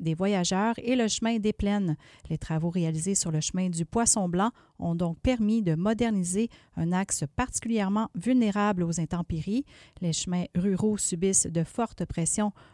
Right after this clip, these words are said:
lors de la fonte de neige ou de pluies importantes, ce qui nécessite des structures hydrauliques plus larges et résistantes pour prévenir les ruptures de chaussée. De plus, ce chemin dessert de nombreuses résidences des territoires forestiers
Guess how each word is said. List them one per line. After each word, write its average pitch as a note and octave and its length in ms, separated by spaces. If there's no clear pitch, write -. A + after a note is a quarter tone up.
lors F3 160
de E3+ 100
la D#3 140
fonte F3+ 300
de E3 140
neige F#3 480
ou F3 100
de D#3+ 80
pluies G#3 320
importantes, G#3 540
ce - 100
qui C4+ 140
nécessite A#3+ 480
des E3+ 80
structures G3+ 480
hydrauliques F3 640
plus G3+ 180
larges G3+ 440
et E3+ 160
résistantes A3 720
pour F3+ 100
prévenir F3+ 560
les D3+ 140
ruptures D3+ 360
de G#3 100
chaussée. F#3+ 500
De G3 80
plus, B3+ 240
ce A3 160
chemin A#3+ 340
dessert A3 520
de F#3+ 100
nombreuses A3 600
résidences G3 600
des D#3 260
territoires E3+ 600
forestiers G#3+ 580